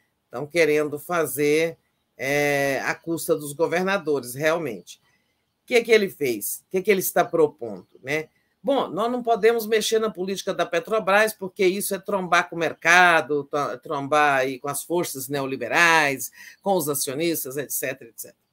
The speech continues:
Então, não vamos mexer na política de preços, esta, esta que nos vincula ao dólar e ao preço internacional do barril, né?" Se o Bolsonaro contribuísse um pouco pro dólar não viver subindo, né?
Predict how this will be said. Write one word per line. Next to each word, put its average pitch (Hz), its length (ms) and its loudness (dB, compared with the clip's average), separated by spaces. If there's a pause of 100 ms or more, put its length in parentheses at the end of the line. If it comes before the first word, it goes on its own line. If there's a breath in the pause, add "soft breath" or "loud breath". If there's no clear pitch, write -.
(420)
Então, 180 220 0
não 175 140 -2
vamos 175 240 0
mexer 170 340 -2
na 165 140 -2
política 156 440 -2
de 170 140 -4
preços, 151 480 -4
esta, 165 440 2
esta 170 340 0
que - 100 -8
nos 151 180 -6
vincula 147 460 -2
ao 143 80 2
dólar 151 400 0
e - 20 -2
ao 160 140 -2
preço 151 300 -6
internacional 147 640 -4
do 139 100 -14
barril, 143 520 -2 (260)
né?" 147 200 -14 (680)
Se - 200 -6
o 262 40 -2
Bolsonaro 160 600 0
contribuísse 151 720 -2
um 160 100 -4
pouco 143 340 0
pro 165 140 -6
dólar 139 360 2
não 135 120 -6
viver 127 300 -4
subindo, 185 560 -4
né? 190 260 -4